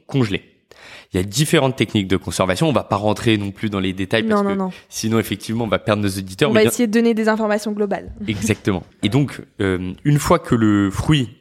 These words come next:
Speaker 1: a été, euh, cueilli, euh, dans un verger de pommes, par exemple, ensuite, il est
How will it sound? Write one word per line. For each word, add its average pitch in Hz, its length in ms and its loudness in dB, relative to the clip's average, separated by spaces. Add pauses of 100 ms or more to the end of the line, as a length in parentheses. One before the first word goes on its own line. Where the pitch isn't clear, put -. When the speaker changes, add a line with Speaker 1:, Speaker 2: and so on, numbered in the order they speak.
Speaker 1:
a 101 80 2
été, 98 440 0
euh, 85 220 -2 (180)
cueilli, 120 360 2 (520)
euh, 85 220 -4
dans 90 320 -4
un 85 240 -6
verger 87 320 -4
de - 60 -18
pommes, 151 180 0
par - 140 -2
exemple, 147 280 -2
ensuite, - 420 -4
il 98 160 2
est 95 140 2